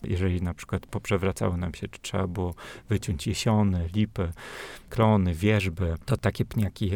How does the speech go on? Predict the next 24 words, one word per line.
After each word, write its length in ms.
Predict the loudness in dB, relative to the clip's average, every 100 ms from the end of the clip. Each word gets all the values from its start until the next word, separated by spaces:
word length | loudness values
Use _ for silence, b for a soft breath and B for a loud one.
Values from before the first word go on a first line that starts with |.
| 0
celowo 360 | 0 0 0
zostawiamy, 720 | -4 -6 -6 -4 -2 0 0 0
no 180 | -2
a 140 | -4 -4
takie, 320 | -4 -2 -2
no, 120 | -2 -4
w 60 |
których 300 | -2 -2 0
może 240 | 0 0 -2
rozwinąć 500 | -2 0 0 0 -2
się 120 | -4
jakiś 440 | -4 -6 -8 -8 -10
szkodnik 640 | -6 -2 0 0 -2 -6
i 220 | -6 -4 -6 B B B -2
ta 100 | 0
gradacja 520 | 2 4 2 2 0
może 240 | 0 -2
przejść 320 | -2 -2 -2
dalej 320 | -2 -2 0 0
na, 240 | 0 -2
na 100 | -2
inne 240 | -2 -2
osobniki, 540 | -2 -4 -4 -6 -4
no 100 | -2